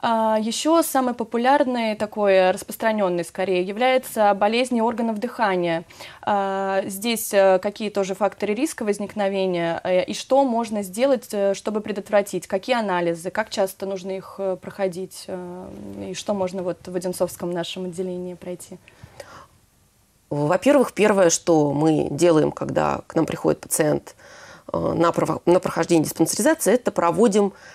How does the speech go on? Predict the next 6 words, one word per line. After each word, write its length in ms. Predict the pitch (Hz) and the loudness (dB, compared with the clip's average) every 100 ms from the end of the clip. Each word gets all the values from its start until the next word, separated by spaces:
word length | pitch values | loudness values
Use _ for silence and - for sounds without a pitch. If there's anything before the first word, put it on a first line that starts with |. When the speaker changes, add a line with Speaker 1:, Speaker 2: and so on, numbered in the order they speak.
| - _ | -20 _
Speaker 2:
анкетирование. 800 | 202 196 190 - 165 139 127 - - | 0 0 0 2 2 4 0 -2 0
Это 240 | 196 - - - - | 0 0 -4 -10 -2
одно 360 | 170 160 254 | 2 4 4
из 200 | 254 190 | 4 4
мероприятий 600 | 185 170 165 165 190 190 | 6 4 4 4 4 2
диспансеризации. 960 | 151 - 170 - 180 170 139 - - | -6 -4 -4 2 2 2 0 -4 -14